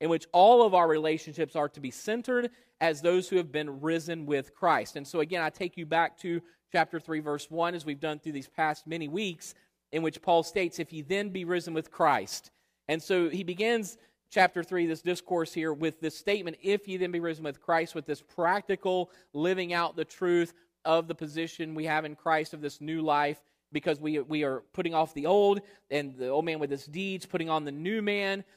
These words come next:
and, and walking therein. And so then Paul says here, of course, "If ye then be risen with Christ." So let's tie that together again with verses eighteen, nineteen, twenty, and twenty-one. Paul began by addressing wives, if you recall, in which he stated in verse eighteen,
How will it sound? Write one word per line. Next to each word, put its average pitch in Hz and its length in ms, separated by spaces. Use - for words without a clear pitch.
and, 147 160
and 139 220
walking 170 440
therein. 165 520
And 151 180
so 170 160
then 175 240
Paul 165 280
says 160 280
here, 165 200
of 151 80
course, 151 240
"If 156 140
ye 160 60
then 165 140
be 160 80
risen 147 280
with 135 80
Christ." 151 240
So 175 60
let's 196 200
tie 196 240
that 185 160
together 165 400
again 165 440
with 151 140
verses 156 300
eighteen, 165 400
nineteen, 156 400
twenty, 151 320
and 135 100
twenty-one. 139 640
Paul 175 180
began 180 380
by 170 140
addressing 165 420
wives, 156 460
if 175 120
you 180 80
recall, 175 480
in 151 100
which 151 180
he 151 60
stated 160 400
in 151 100
verse 147 240
eighteen, 175 460